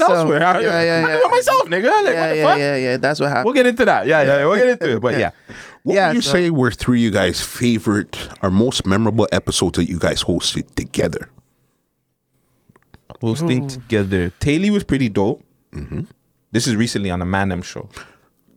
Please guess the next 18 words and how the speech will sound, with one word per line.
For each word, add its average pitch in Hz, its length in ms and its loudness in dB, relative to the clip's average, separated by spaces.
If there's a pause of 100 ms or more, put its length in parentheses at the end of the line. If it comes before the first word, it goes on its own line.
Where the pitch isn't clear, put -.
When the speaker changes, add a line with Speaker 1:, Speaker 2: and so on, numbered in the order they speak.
(180)
Speaker 1:
Uh, 180 100 2
Speaker 3:
We 214 80 4
Speaker 1:
we're, 208 60 4
Speaker 3:
Love 208 140 2
Speaker 1:
we're 165 60 2
Speaker 3:
Hip 170 80 -2
Hop. 180 80 2
Speaker 1:
going 185 140 0
to 185 60 0
that, 190 220 2
yeah. 160 440 0
Speaker 2:
We 127 160 -2
haven't, 220 240 2
Speaker 3:
Six 185 160 4
Speaker 2:
uh, 165 40 0
Speaker 3:
Views 170 120 0
Speaker 2:
honestly, 165 380 2
with, 254 60 0